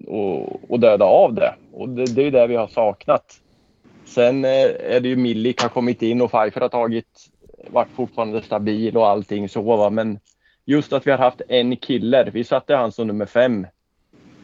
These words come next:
eh, för att han skulle åka mycket efter paus. Och vi låg ofta under, jag tror mot både Dackarna, Rospiggarna och Masarna, de tre första vi vann hemma, så låg vi under i paus. Men,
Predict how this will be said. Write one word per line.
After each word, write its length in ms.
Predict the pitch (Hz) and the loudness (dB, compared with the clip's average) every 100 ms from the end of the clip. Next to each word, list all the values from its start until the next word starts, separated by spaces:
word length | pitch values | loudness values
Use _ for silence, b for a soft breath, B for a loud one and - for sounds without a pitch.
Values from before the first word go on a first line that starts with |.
| - - - - - - - | -20 -20 -20 -20 -20 -20 -10
eh, 380 | 117 107 101 101 | -8 -4 -4 -4
för 220 | - 113 | -2 -2
att 100 | 107 | -2
han 100 | 110 | -8
skulle 160 | - | -4
åka 180 | 107 107 | -4 -2
mycket 260 | 107 104 113 | -4 -4 -4
efter 160 | - | -6
paus. 400 | 110 120 110 120 | -6 -2 0 0
Och 80 | 117 | 0
vi 60 | 104 | 0
låg 140 | 117 | 2
ofta 240 | 135 - 131 | 2 2 0
under, 320 | 120 101 139 | 2 0 2
jag 120 | 120 | 2
tror 120 | 131 | 0
mot 340 | 123 110 _ - | -6 -8 _ -16
både 220 | 101 117 | -8 -6
Dackarna, 420 | 101 113 - 110 131 | 0 -2 -2 -4 -2
Rospiggarna 420 | 156 - 120 113 | -4 -4 -2 0
och 60 | 113 | 0
Masarna, 600 | 120 101 - 107 104 95 | 2 0 0 -2 -2 -4
de 300 | - 107 104 | -6 -6 -6
tre 200 | 95 113 | -2 0
första 300 | 104 107 - | 0 -2 -2
vi 100 | 101 | -2
vann 260 | 95 113 151 | 2 2 0
hemma, 220 | 143 110 | -2 -2
så 100 | 98 | -4
låg 120 | 110 107 | -2 0
vi 60 | |
under 240 | 104 95 139 | 0 0 0
i 40 | |
paus. 420 | - 117 107 98 | 2 2 2 -4
Men, 240 | 113 104 | -6 -6